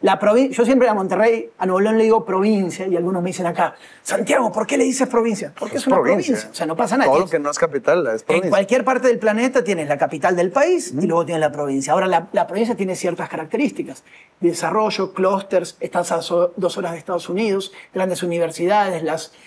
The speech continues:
Speaker 1: empresas pioneras en muchas cuestiones. O sea, realmente es un lugar que ha sido un imán para mucha gente para vivir acá. Tú transmites progreso, la música, las avanzadas, el fútbol. O sea, si nos vamos por verticales y por cosas,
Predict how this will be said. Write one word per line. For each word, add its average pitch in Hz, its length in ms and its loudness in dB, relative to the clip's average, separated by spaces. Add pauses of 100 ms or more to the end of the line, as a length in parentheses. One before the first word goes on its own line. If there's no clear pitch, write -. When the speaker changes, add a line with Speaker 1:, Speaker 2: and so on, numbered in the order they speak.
(400)
Speaker 1:
empresas 180 540 -2
pioneras 180 480 -4
en 160 120 -6
muchas 170 260 -6
cuestiones. 208 580 -6 (380)
O - 40 -20
sea, - 100 -4
realmente 208 480 0
es - 140 -2
un 233 120 4
lugar 214 320 2
que 220 80 0
ha 175 60 0
sido 208 240 0
un 202 100 2
imán 185 340 -2
para 165 180 -2
mucha 175 240 -6
gente 180 220 -8
para 143 200 -6
vivir 143 240 -4
acá. 175 300 -4 (100)
Tú 247 160 0
transmites 196 640 -2
progreso, 202 720 0 (480)
la 160 140 -2
música, 196 680 0 (280)
las - 260 -4
avanzadas, 175 1080 0
el 143 180 -2
fútbol. 175 640 2
O 180 100 -4
sea, 175 140 -2
si 190 120 -4
nos 160 100 -2
vamos 254 240 2
por 196 200 0
verticales 185 760 0
y - 20 -6
por 170 220 -6
cosas, 233 400 -4